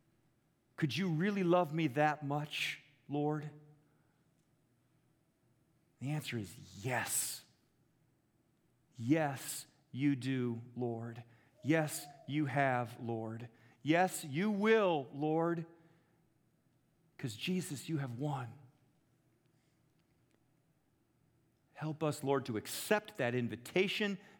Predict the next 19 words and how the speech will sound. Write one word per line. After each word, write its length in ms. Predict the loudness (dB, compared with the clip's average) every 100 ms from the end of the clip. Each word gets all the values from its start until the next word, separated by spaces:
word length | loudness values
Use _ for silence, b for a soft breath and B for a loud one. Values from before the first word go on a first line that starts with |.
| -8
to 100 | -2
your 140 | 0
table 640 | -2 0 2 2 0 -2 -8
today 680 | -6 -4 2 2 2 0 -6 B B B B -4
and 180 | -4 -4 -2
every 420 | 0 0 2 2
day 340 | 2 2 4 4
that 180 | 2 0
it 140 | -2
is 200 | -2 0
open 320 | -2 -2 -6
for 260 | -6 -10 -12
us. 420 | -14 -14 -16 -16 _ _ _ _ _ _ _ _ _ _ _ _
'Cause 220 | -8 -2
you 120 | 2
have 160 | 4 2
opened 380 | 0 0 0 0
the 100 | 0
way. 420 | -2 -4 -4 -8